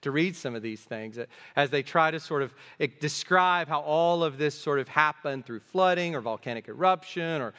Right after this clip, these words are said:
you know, whatever. Go through and describe how all of these plagues were simply natural, sequential happenings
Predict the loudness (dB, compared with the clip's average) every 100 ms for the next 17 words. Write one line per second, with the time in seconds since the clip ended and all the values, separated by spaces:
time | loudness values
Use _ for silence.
0 | -18 -8 -6 0 2 4 2 0 -8 -10
1 | -20 -18 2 4 4 2 -2 2 2 2
2 | 2 -2 -8 -10 0 2 4 4 2 0
3 | 0 4 4 4 2 -2 -8 0 2 4
4 | 2 -2 -8 -4 -2 -2 -2 -2 -4 -16
5 | -6 2 4 4 -2 -8 0 2 2 -2
6 | -18 -4 -4 -4 -4 2 2 2 2 2
7 | 2 -8 2 6 6 6 -6 -6 -10 -16
8 | -20 -20